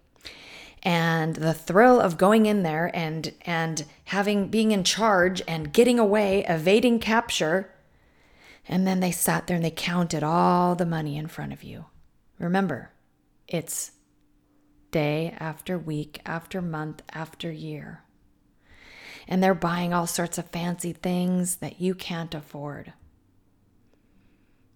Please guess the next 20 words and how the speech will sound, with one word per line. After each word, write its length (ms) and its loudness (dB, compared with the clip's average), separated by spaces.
No 80 0
matter 220 2
how 80 0
much 160 0
integrity 580 0
you 160 -6
have, 340 -14
I'd 200 4
like 180 0
to 60 -12
think 240 0
that 80 -2
I 100 2
would 140 2
never, 520 0
ever, 500 2
ever 280 6
succumb 460 -2
to 100 -6
that. 380 -8